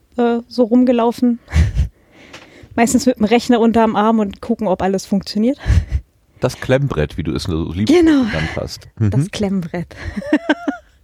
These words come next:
Speaker 1: Genau, dasselbe mache ich halt sonst eben bei der Privacy Week, ähm, hier in Wien. Ja, und ansonsten, ähm, genau, ich schreib Bücher.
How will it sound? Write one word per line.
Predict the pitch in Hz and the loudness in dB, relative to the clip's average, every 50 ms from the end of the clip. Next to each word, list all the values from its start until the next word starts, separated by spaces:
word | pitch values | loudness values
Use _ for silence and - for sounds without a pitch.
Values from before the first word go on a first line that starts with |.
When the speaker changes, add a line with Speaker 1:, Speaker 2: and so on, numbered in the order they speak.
| _ - - - - - - - - - | _ -18 -16 -14 -14 -12 -14 -14 -8 -4
Speaker 1:
Genau, | - 220 202 165 | -2 0 2 2
dasselbe | 156 170 175 - 208 196 214 | 2 2 2 2 2 4 4
mache | 202 196 190 - | 2 2 0 -2
ich | 202 - - | -2 -2 0
halt | 202 190 180 - | 0 0 0 0
sonst | - 185 180 - - - - | -2 -2 -2 -4 -6 -10 -8
eben | 196 190 180 180 180 175 | -6 -4 -4 -4 -4 -4
bei | 175 175 180 180 | -2 -2 -2 -2
der | 185 180 | -2 -4
Privacy | - - 180 156 170 190 - - - - | -4 -4 -4 -2 -2 -4 -6 -8 -6 -4
Week, | 185 180 175 - - - - - - | -4 -4 -4 -6 -12 -20 -20 -12 -6
ähm, | 185 175 175 175 175 185 185 | -4 -4 -2 -2 -4 -4 -4
hier | 185 165 185 196 175 | -4 -2 -2 -2 0
in | - 180 180 175 | 0 -2 0 0
Wien. | 190 214 254 269 285 - - - - - - - - _ _ _ _ _ _ _ _ - - - | 2 4 4 4 2 0 -4 -16 -20 -20 -20 -20 -20 _ _ _ _ _ _ _ _ -12 -4 2
Ja, | 233 240 214 180 156 185 185 - | 2 4 4 2 0 -4 -8 -6
und | - 190 185 | -6 -6 -6
ansonsten, | 185 180 185 185 185 196 208 240 247 - - 302 311 320 311 - - - - | -4 -4 -4 -4 -2 0 0 -2 -2 -2 -2 -2 -2 -2 -4 -6 -10 -8 -4
ähm, | 214 208 202 196 190 190 196 202 208 214 220 226 220 - _ _ _ _ _ _ _ _ _ _ _ _ _ _ _ _ _ _ _ _ _ _ _ _ - | -2 0 0 0 -2 -4 -4 -6 -6 -8 -8 -8 -10 -12 _ _ _ _ _ _ _ _ _ _ _ _ _ _ _ _ _ _ _ _ _ _ _ _ -4
genau, | - 370 359 | 0 0 2
ich | - 190 | 2 0
schreib | - - 214 202 - | -2 -2 -4 0 0
Bücher. | 214 202 - 294 | 0 0 0 0